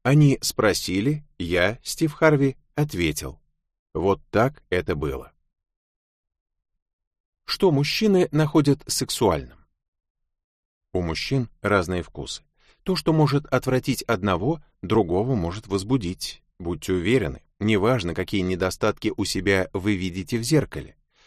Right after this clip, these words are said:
Для кого-то на этой земле вы просто неподражаемы. Есть тот, кому вы нравитесь такой, какая вы есть. Уверенная в себе женщина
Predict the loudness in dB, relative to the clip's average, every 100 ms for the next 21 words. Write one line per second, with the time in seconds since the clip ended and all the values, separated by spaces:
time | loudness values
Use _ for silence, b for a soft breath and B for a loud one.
0 | _ 0 0 2 2 2 4 4 2 _
1 | _ -6 0 0 2 0 2 0 2 2
2 | 4 4 2 2 0 2 0 0 2 2
3 | 4 4 2 0 -10 _ _ -4 0 0
4 | 0 0 0 0 2 4 4 4 2 -2
5 | 0 4 4 2 -4 -6 -2 0 2 2
6 | 2 -2 2 2 4 2 0 -2 -2 -12
7 | _ _ _ -6 -2 2 2 0 -2 -4
8 | 0 0 0 0 0 0 0 -2